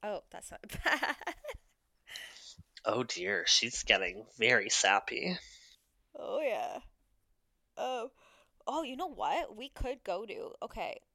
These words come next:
Speaker 1: I'd have to see if my mom still has the hookup, but she has a friend near where our cottage was, like, like, kinda, like, coup-, ten minutes or something, fifteen minutes from where our cottage was, and her friend has, like, a,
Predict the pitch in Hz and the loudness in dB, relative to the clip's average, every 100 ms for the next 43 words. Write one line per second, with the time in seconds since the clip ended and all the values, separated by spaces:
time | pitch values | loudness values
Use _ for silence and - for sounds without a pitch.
0 | _ 226 226 233 - 277 226 - - - | _ -6 -4 -4 -4 -6 -4 -6 -10 -12
1 | 220 208 - - 196 190 175 180 196 202 | -12 -12 -12 -12 -12 -10 -8 -8 -10 -20
2 | _ _ - - 190 185 - - - 202 | _ _ -14 -12 -8 -8 -8 -10 -12 -10
3 | 196 208 - - - _ _ _ 220 202 | -10 -10 -12 -14 -20 _ _ _ -2 0
4 | - _ _ _ - 233 254 247 - - | -2 _ _ _ -10 -6 -6 -8 -14 -6
5 | 208 214 277 - _ _ - 226 226 220 | -4 -4 -8 -16 _ _ -12 -6 -4 -4
6 | 208 202 - - - - - 254 277 277 | -4 -6 -8 -6 -6 -6 -8 -8 -8 -8
7 | - - 202 202 196 - _ - 208 208 | -10 -12 -16 -10 -10 -12 _ -10 -8 -8
8 | - - _ _ - 208 - _ - 226 | -8 -10 _ _ -8 -8 -8 _ -8 -6
9 | 226 269 302 302 277 302 277 302 302 - | -6 -10 -8 -10 -8 -12 -10 -12 -12 -12
10 | 262 - 262 269 254 285 262 262 262 254 | -12 -10 -10 -8 -10 -12 -14 -14 -10 -8
11 | 254 254 269 277 - - - _ _ _ | -8 -8 -10 -10 -14 -20 -20 _ _ _
12 | _ _ _ _ _ _ 214 220 214 208 | _ _ _ _ _ _ -8 -8 -10 -8
13 | 240 226 233 214 - - - | -4 -4 -6 -10 -10 -10 -10